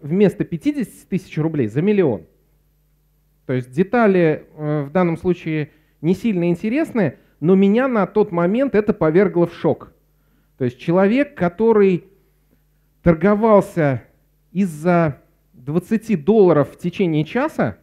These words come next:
мне вот о-, о-, очень запомнился вот один такой момент, когда мы целый час торговались, и, э, в это время заглядывало несколько,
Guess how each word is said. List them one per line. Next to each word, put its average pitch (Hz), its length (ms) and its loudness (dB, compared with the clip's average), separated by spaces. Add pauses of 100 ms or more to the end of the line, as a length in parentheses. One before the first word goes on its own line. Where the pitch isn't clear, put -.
(520)
мне 147 260 -2
вот 127 160 -4 (380)
о-, 170 80 -6
о-, 185 260 0
очень 156 500 0
запомнился 139 760 -4
вот 131 120 -8
один 147 220 -4
такой 135 240 -4
момент, 202 340 -4
когда 156 220 -4
мы 147 100 -4
целый 151 300 0
час 262 360 -8 (360)
торговались, 175 760 -2 (300)
и, 156 340 0 (320)
э, 147 360 -4
в 143 100 -2
это 214 180 2
время 208 580 -2
заглядывало 160 1160 0 (200)
несколько, 143 1080 -2